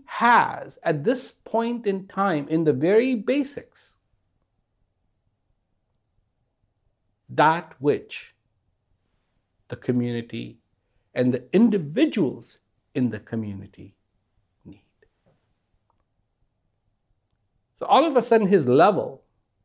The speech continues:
when everything was a certain way, quote unquote, was very low, relatively speaking, and everybody else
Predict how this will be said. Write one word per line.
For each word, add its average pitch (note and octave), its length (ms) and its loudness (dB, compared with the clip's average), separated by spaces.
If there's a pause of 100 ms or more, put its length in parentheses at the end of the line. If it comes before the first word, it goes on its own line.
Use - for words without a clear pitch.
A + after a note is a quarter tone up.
(920)
when C3+ 140 4
everything A3 420 6
was F3 420 2
a C#3+ 80 0
certain G#3+ 640 2
way, E3+ 500 -4 (160)
quote C#3+ 240 2
unquote, C3 580 -6 (840)
was D#3 160 0
very G#3 260 2
low, F3 460 2 (2000)
relatively C#3+ 600 2
speaking, D3+ 480 -8 (1900)
and A#2 120 0
everybody C#3 520 4
else - 640 0